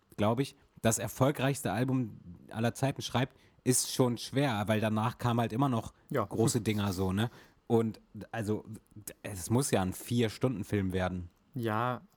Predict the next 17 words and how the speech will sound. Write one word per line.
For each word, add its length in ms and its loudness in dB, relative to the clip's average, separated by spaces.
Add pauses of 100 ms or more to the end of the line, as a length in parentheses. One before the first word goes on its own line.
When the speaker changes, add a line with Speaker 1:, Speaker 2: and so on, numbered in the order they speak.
(120)
Speaker 2:
also 200 -2
auch 80 0
viele 240 2
Dokus 440 0
sieht 140 -2
man 140 0
ja, 140 0
die 120 -4
legen 280 0
dann 400 0 (920)
irgendwie, 480 0
irgendwo 260 2
los, 340 4
sagen, 200 2
okay, 300 0
jetzt 160 -2
hier 180 -2